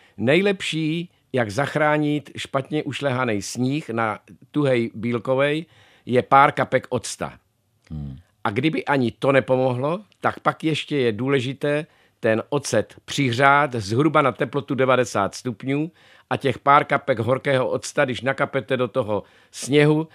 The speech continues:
Speaker 1: tak máte stoprocentní a zaručený dobrý výsledek bílkového sněhu, tuhého.
Speaker 2: To je váš objev, a,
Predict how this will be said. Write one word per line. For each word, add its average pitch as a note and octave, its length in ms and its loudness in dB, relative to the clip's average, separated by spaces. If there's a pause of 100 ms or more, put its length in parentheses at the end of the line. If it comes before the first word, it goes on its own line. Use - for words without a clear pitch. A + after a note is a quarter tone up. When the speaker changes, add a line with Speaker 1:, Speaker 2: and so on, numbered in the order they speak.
(120)
Speaker 1:
tak A2+ 140 -4
máte B2 360 2
stoprocentní C3 920 -4
a A2 80 -2
zaručený A#2+ 760 -2 (240)
dobrý A2+ 400 -2
výsledek A2 540 -2
bílkového G2+ 540 -2
sněhu, F2+ 380 -8
tuhého. F#2+ 560 -2 (400)
Speaker 2:
To A#2 100 -2
je A#2 60 0
váš A#2+ 280 -2
objev, G2+ 340 -4
a, A#2+ 40 -6